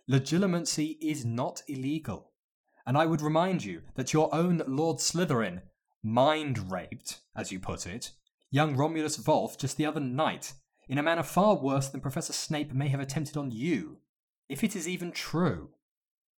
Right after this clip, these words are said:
Granger scoffed. "That was different. That was in a duel. And my lord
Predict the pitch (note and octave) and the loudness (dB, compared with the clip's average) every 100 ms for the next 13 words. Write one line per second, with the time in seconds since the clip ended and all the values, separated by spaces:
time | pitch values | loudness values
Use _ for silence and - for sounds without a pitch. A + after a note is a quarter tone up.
0 | _ E3 E3 B2+ A#2+ - - E2+ - - | _ 0 2 2 0 0 -2 -4 -6 -14
1 | - _ _ _ _ _ - G3+ A#3+ F#3+ | -16 _ _ _ _ _ 2 4 4 0
2 | - D3 C#3+ A2 E2+ D2 - - D3 G#3+ | 0 0 0 -4 -6 -8 -14 0 2 2
3 | F3+ F3+ A2 - B2+ D3+ B2+ - - _ | 2 2 0 -2 4 6 6 2 -12 _
4 | _ _ _ _ _ - - F3 F#3 E3+ | _ _ _ _ _ -18 0 4 6 4
5 | F3+ A#3 G#2 F#2+ - | 4 2 2 -2 -10